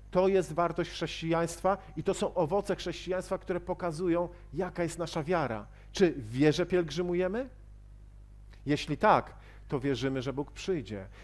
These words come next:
Jeśli tak, to zakładamy, że zabierze mnie tam do nieba.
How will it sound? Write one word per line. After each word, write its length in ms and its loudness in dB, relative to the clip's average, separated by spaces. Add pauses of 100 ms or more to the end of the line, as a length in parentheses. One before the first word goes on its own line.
Jeśli 280 0
tak, 320 2 (180)
to 80 -2
zakładamy, 800 2 (960)
że 180 0
zabierze 420 0
mnie 160 -4
tam 320 0 (360)
do 140 -2
nieba. 420 -4